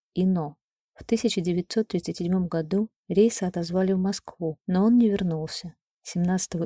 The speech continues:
июля опубликовал во французских газетах открытое письмо с обличениями Сталина и также открыто примкнул к Троцкому. В сентябре тысяча девятьсот тридцать седьмого года Рейса ликвидировала специальная группа Н К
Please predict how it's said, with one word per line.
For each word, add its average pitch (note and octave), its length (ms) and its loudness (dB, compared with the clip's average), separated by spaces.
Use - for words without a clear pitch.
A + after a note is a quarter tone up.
июля G#3+ 480 2
опубликовал F#3 720 0
во F3 80 2
французских F3+ 580 -4
газетах F3 540 -2
открытое F#3+ 480 -2
письмо F#3 420 -6
с - 140 -8
обличениями F#3 680 -2
Сталина E3 640 -6
и F#3 80 -2
также - 360 -2
открыто G3 520 0
примкнул F3+ 580 -4
к - 100 -18
Троцкому. D#3+ 640 -6
В - 80 -16
сентябре G3 480 4
тысяча F#3+ 380 -2
девятьсот F#3+ 440 -2
тридцать - 300 -10
седьмого F3 400 -2
года F#3+ 400 0
Рейса G#3 340 4
ликвидировала F3+ 680 0
специальная F#3+ 580 -2
группа F3+ 300 -2
Н F3 160 -4
К - 100 -12